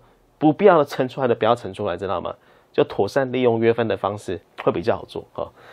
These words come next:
这是第三题。好了，我们看那个第四题，好，最底下的第四题哦。它题目是说呢，这是一个正三角形A B C，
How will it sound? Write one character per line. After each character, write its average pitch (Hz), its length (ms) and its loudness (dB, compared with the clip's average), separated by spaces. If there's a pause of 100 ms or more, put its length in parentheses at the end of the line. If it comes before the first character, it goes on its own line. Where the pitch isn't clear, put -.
(400)
这 131 240 8
是 123 200 4
第 120 160 2
三 101 260 -2
题。 - 200 -16 (180)
好 139 120 6
了， 185 140 4
我 - 20 -4
们 113 100 -4
看 131 140 0
那 127 120 4
个 101 280 -2 (180)
第 95 200 0
四 - 280 0
题， - 220 -8 (160)
好， 90 80 -2
最 127 160 -10
底 123 200 -8
下 117 220 -6
的 101 160 -2
第 139 220 -4
四 135 240 -4
题 90 220 -2
哦。 85 120 -2 (500)
它 208 200 -2
题 147 140 0
目 156 120 2
是 156 200 -2
说 120 220 0
呢， 123 300 0
这 165 120 0
是 156 160 0
一 - 20 0
个 131 220 2
正 160 260 -2
三 156 180 0
角 117 140 2
形 - 180 -4
A 123 120 0
B 143 160 -2
C， 156 300 0